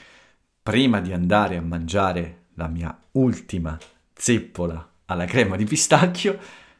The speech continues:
devo ringraziarvi per avermi ascoltato e come sempre vi invito ad ascoltarmi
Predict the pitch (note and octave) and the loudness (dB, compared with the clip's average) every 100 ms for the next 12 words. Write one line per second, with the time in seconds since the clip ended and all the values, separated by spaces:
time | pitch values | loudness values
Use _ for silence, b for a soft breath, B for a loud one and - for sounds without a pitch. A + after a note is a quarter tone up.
0 | B A2 F3 C#3+ G#2 G#2 G2 F#2+ - F#2 | B 0 2 4 2 -2 -6 -6 -2 -2
1 | E2 E2+ F2 - _ F#2+ F2+ F2 F2 E2+ | -2 -8 -14 -16 _ -6 -4 -4 -4 -6
2 | D#2+ - F#2 - A#2+ C#3+ D#3 G3+ - _ | -6 -6 -10 0 2 4 0 -6 -8 _
3 | _ _ - A2 G2+ F#2+ F2 F2+ F2 F#2 | _ _ -10 -6 -6 -6 -4 -4 -4 -8
4 | - - G2+ G2 G2 G2+ F2 F#2+ F#2+ F2 | -12 -12 -8 -6 -4 -6 -4 -6 -4 -6
5 | F2 - F2 - F2 F2 E2+ E2+ | -6 -8 -8 -2 -2 -2 -6 -8